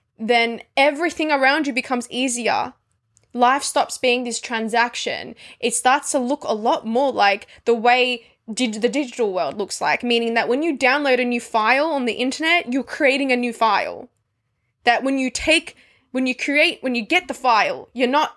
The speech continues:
taking away from it. It doesn't need to be replenished. One more was created. When you can start living and playing in that arena, 'cause energy can work like that,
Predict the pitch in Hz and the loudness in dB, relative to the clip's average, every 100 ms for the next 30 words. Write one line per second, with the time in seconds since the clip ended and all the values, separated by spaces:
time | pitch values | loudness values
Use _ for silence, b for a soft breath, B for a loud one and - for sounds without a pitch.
0 | _ - 285 277 277 220 247 247 - 202 | _ 0 0 0 -2 2 2 2 0 -2
1 | 165 226 269 214 277 254 247 226 - 254 | 0 0 0 -2 -4 -4 -2 -2 -2 -4
2 | 240 220 - 262 233 269 285 262 285 277 | -2 -6 -8 -4 2 2 2 2 0 2
3 | 226 220 - 240 233 240 90 - b b | 0 -2 -4 0 0 0 -6 -8 b b
4 | b b b 240 262 277 247 - 339 302 | b b b -2 0 0 -2 2 2 2
5 | 269 277 277 277 220 - 277 254 220 226 | 0 -2 0 -2 -4 -2 0 0 0 0
6 | 240 226 208 254 226 151 233 _ _ _ | 2 0 -4 -2 -2 -4 -8 _ _ _
7 | _ _ _ _ - 285 208 b b - | _ _ _ _ -2 -2 -2 b b 0
8 | 262 311 285 - 269 269 247 269 277 233 | 2 0 -4 -2 0 0 2 0 2 -2
9 | 226 - 196 - - | 0 0 0 -2 -14